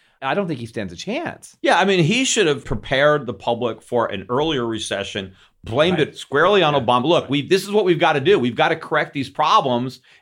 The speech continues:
Speaker 2: and there's gonna be some pain here, but there's gonna be some reward at the end of it.
Speaker 1: Right. The best thing would have had the recession in two thousand seventeen. Then you just point
Speaker 2: Look.
Speaker 1: the finger and then
Speaker 2: Right.
Speaker 1: you can move on, right? You'll
Speaker 2: Right.
Speaker 1: get an
Speaker 2: And he,
Speaker 1: extra
Speaker 2: and he could have said, "Look, I wanna cut taxes, but we can't because we're broke.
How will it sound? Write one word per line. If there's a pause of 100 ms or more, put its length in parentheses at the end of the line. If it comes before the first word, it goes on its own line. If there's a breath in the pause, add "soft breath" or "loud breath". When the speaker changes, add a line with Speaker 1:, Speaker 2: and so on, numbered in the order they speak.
(120)
Speaker 2:
and
there's
gonna
be
some
pain
here,
but
there's
gonna
be
some
reward
at
the
end
of
it.
Speaker 1:
Right.
The
best
thing
would
have
had
the
recession
in
two
thousand
seventeen.
Then
you
just
point
Speaker 2:
Look.
Speaker 1:
the
finger
and
then
Speaker 2:
Right.
Speaker 1:
you
can
move
on,
right?
You'll
Speaker 2:
Right.
Speaker 1:
get
an
Speaker 2:
And
he,
Speaker 1:
extra
Speaker 2:
and
he
could
have
said,
"Look,
I
wanna
cut
taxes,
but
we
can't (280)
because
we're
broke.